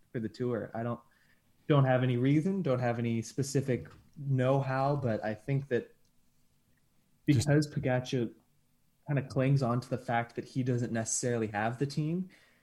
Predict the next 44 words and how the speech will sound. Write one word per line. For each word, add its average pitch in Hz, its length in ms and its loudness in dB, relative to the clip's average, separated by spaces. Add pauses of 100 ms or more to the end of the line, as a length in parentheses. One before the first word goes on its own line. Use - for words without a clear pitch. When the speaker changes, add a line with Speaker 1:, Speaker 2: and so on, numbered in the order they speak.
(140)
Speaker 1:
He, 160 280 0 (200)
I 139 80 0
mean, 139 280 4 (160)
yes, 160 320 2
he 160 60 2
was 131 240 2
the 113 80 -2
last, 113 440 0
he 143 120 0
was 143 140 0
last 117 300 0
year's 110 160 -4
tour 127 480 -2
winner, 113 300 0
but 107 280 -2 (180)
he 156 100 2
doesn't 202 180 4
really 139 180 2
have 120 180 0
anything 113 320 0
to 113 100 -6
lose 117 460 2 (720)
w-, 139 240 -4
going 123 280 2
into 131 300 2
it. 117 100 0
He 123 80 0
doesn't 131 240 0
have 117 140 0
any 107 120 -2
teammates. 110 500 -4
He's 127 100 -10
gotta 135 200 4
stick 123 240 -4
on 110 120 0
the 110 60 0
back 107 320 0
of 104 240 -6 (320)
whether 120 280 0
an 110 80 0
Ineos 110 400 -2
train 110 240 -2
or 104 120 -2
a 104 40 -4